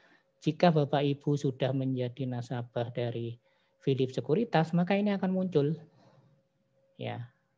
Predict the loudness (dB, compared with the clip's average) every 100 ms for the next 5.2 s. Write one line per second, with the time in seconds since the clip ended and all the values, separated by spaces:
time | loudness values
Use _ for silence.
0 | _ -6 -2 0 0 2 2 0 0 0
1 | 2 0 2 4 4 4 4 4 4 2
2 | 2 2 0 -2 -2 -4 -6 -8 -4 -2
3 | 0 -2 -2 -2 0 -2 -4 _ _ _
4 | _ _ -10 -6 -6 -2 2 6 6 4
5 | -2